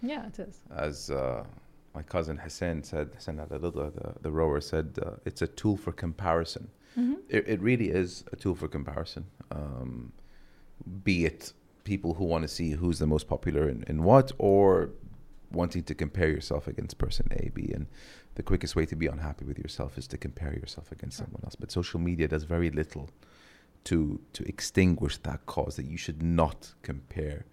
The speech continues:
Speaker 2: yourself to others. And I'm guilty of it.
Speaker 1: Mm-hmm.
Speaker 2: There are days where I'm like, "You know what? How does that person, like, have this much views on that episode
Speaker 1: <laughs>
Speaker 2: and my episode?" <laughs> Yeah, that, it's crazy. So, um, we start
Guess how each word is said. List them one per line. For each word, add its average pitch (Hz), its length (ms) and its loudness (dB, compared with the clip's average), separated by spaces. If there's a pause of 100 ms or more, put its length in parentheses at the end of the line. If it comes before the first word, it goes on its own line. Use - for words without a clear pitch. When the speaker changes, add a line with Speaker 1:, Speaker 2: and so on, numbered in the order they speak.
(280)
Speaker 2:
yourself - 340 -2
to - 100 -10
others. 78 280 0
And 73 100 0
I'm 110 140 4
guilty 147 340 6
of 92 120 4
it. - 100 -14 (220)
Speaker 1:
Mm-hmm. 220 260 -2
Speaker 2:
There 107 180 10
are 131 80 12
days 156 340 6
where 85 140 6
I'm 90 180 6
like, 92 280 -2
"You 107 100 2
know 117 100 2
what? 139 300 2 (400)
How 190 180 10
does 165 100 8
that 165 220 10
person, 107 540 8
like, 98 320 2 (500)
have 123 300 8
this 143 200 6
much 127 200 6
views 127 260 8
on 101 140 4
that 127 180 12
episode 113 640 10 (120)
Speaker 1:
<laughs> - 100 -4
Speaker 2:
and - 100 4
my 127 200 12
episode?" - 440 6 (320)
<laughs> 240 140 -2 (880)
Yeah, 78 400 6
that, 76 220 0
it's - 160 -6
crazy. 73 340 0
So, - 320 12 (300)
um, 87 420 12 (840)
we 107 100 4
start 120 360 10